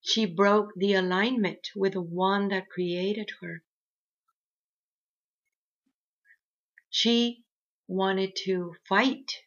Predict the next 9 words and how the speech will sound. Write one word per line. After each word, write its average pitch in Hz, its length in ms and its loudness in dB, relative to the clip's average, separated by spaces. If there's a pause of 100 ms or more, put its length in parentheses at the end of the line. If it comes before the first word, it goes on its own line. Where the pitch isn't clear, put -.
(180)
with 185 180 -2
the 175 100 -8
great - 400 -8
mother 160 480 -10 (360)
and 185 200 -6
create 180 480 -2
separation 170 920 -6
of 160 180 -8
life. 165 560 -12